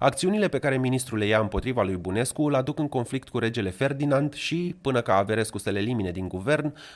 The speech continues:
Groza își prezintă singur demisia. A mai existat însă un motiv care îl făcuse pe politicianul din Deva antipatic colegilor săi din executiv. Propunerea sa de a se relua legăturile cu U R S S,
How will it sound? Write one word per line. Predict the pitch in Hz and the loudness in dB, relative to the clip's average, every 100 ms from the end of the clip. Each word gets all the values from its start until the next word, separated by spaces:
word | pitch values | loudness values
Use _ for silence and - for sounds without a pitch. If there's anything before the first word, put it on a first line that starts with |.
| - | -6
Groza | 147 175 156 143 | 2 2 4 2
își | 143 | 2
prezintă | - 117 135 139 101 | -2 0 0 -2 -4
singur | - 131 120 120 113 | -2 -2 0 0 -2
demisia. | - 110 113 95 - 117 - _ | -4 -2 0 -2 -6 -10 -12 _
A | 156 | 0
mai | 190 185 | 2 0
existat | 165 160 170 202 202 | 0 -2 0 0 0
însă | 135 117 | 0 0
un | 113 | 0
motiv | 104 113 131 | -2 -2 -2
care | 120 110 | 0 -2
îl | |
făcuse | 104 104 - 117 | -2 -6 -4 -6
pe | 107 | -8
politicianul | - 104 98 - 92 87 | -6 -6 -6 -2 -2 -2
din | 92 90 | -6 -2
Deva | 117 120 117 - | 0 2 0 0
antipatic | 127 123 107 - 120 113 - | -4 -4 -2 2 2 2 -10
colegilor | - 98 110 104 95 95 | -6 -4 -2 -2 -2 -4
săi | - 110 | -2 0
din | 101 101 | 0 -4
executiv. | 98 92 101 101 92 82 - - - - | -4 -4 -6 -6 -6 -8 -12 -20 -20 0
Propunerea | 151 151 214 147 98 | 0 4 2 2 0
sa | - 131 160 | 2 2 4
de | 143 | 2
a | 135 | 0
se | 127 143 | 0 0
relua | 139 147 151 175 | 2 2 4 4
legăturile | 120 98 101 - 131 131 | 4 0 -4 -2 -2 -2
cu | 131 123 | -2 -2
U | |
R | 131 | -2
S | 131 | -2
S, | 127 | -2